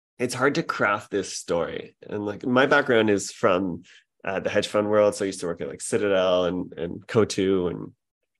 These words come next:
and Tiger Management. And, and we would always love to share stories about stocks. And, and we love doing that on podcasts like this. It's, it's something that I absolutely love to do. But for, it's really tricky because I think when you're sharing these stories, you're almost, you're almost, like, building them for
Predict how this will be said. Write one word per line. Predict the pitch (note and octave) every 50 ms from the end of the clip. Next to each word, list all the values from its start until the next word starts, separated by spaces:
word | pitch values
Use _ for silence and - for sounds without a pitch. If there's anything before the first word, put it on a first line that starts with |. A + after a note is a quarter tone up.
| _ -
and | A2+ G#2+
Tiger | - G#2 G#2 G#2+ A2+ A2+
Management. | G#2+ F#2+ G2 G#2 G#2+ B2+ C#3+ D3+ D3 C3
And, | G#2+ G2+ F2+ - - - - - - - - - - _ _
and | - A#2 A#2
we | B2 C3+ C3+
would | C#3 C3
always | C3 C3 C3 B2+ A2
love | A2+ A2+ A2 A2+
to | A2+
share | G2+ - - A#2 G2+ G2+ G2
stories | - - F#2+ F2+ F#2 F#2 F2+ F2+ F#2
about | F2+ E2+ D#2 -
stocks. | - - D#2+ D2+ D2+ E2 E2 - - -
And, | E2+ F2 C2 C#2
and | E2+ G2 G2
we | F#2+ G2
love | G2+ G2+ G2
doing | F#2+ G#2 G#2 G2+ G2
that | F2+ E2 D2+
on | E2+ -
podcasts | - F#2 F2 - - D#2 B1+ - -
like | D2+ E2+ -
this. | - G#2 F#2+ F#2 - -
It's, | E2+ - - -
it's | - D#2+ -
something | - G2+ F2 - F#2+ F#2+ F2+
that | F2+ F2 D#2 -
I | C2+ E2 F2 F2
absolutely | F2+ F2+ F2+ - G2+ F2+ E2+
love | E2+ E2+
to | - G2+
do. | F2 - G2+ G2+ F#2 E2
But | - G#2+ G2 - - _ - - - - _ _ _
for, | - - C3 B2 - - - _ _ _ -
it's | C3+ C#3+ - C3 - - -
really | C#3+ D3 D3+ D3+ C#3+ C#3
tricky | - - F3 E3+ - C3+ B2 A#2
because | A2 G2 A#2+ A2+ - - A#2 G#2+ G#2 G2 F2+ - - - _ _ -
I | A2+
think | A#2 - C#3 B2+ -
when | B2 A#2 A2
you're | G#2+ G#2 G#2
sharing | G#2 - - C3+ B2+ A#2+ A#2
these | A2 G#2+ G#2 -
stories, | - - C#3 C3+ B2 A#2 A2
you're | A2+ A2+
almost, | A2+ A2 G#2+ G#2+ - - -
you're | - - G2+ G#2+ A2
almost, | A2 A2 G#2 G2+ - - -
like, | G2 F#2+ F#2+ F#2+
building | A#2+ A2+ A2 A2 G#2 G2+
them | G2 G2 F#2+ F#2+ F#2+
for | - - G2+ F#2 F2 F2+ F2+ F2+ F2+ F2+ F2+